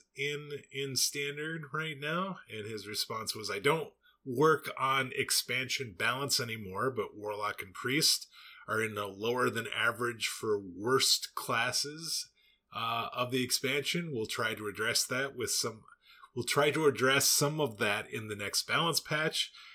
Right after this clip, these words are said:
Demon Hunter is a bit too strong, but I wouldn't call it a surprise. The best class of the expansion always hovers around a fifty-four to fifty-five percent win rate.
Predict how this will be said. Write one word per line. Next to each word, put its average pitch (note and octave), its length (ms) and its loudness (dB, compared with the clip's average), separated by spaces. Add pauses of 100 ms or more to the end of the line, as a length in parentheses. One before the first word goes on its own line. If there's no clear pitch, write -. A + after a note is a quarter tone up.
(180)
Demon D#3 320 4
Hunter D3+ 540 2
is G#2+ 220 -4
a G2+ 40 -6
bit G#2 300 -2
too G2 220 -6
strong, E3+ 800 2 (360)
but A#2 100 0
I A2+ 120 4
wouldn't A2 320 -2
call G#2+ 320 -2
it F#2 80 -6
a F#2 60 0
surprise. D3 920 2 (380)
The G#2+ 80 -8
best A#2+ 320 4
class B2 380 2
of A#2+ 40 -8
the A#2 80 -2
expansion A2+ 540 -4
always G#2+ 340 -2
hovers A#2 460 -2
around G2+ 320 -2
a F2+ 140 -6
fifty-four G2+ 760 -8
to F#2+ 60 -6
fifty-five G#2 800 -6
percent G2+ 340 0 (120)
win D#3 220 2
rate. D3+ 380 -2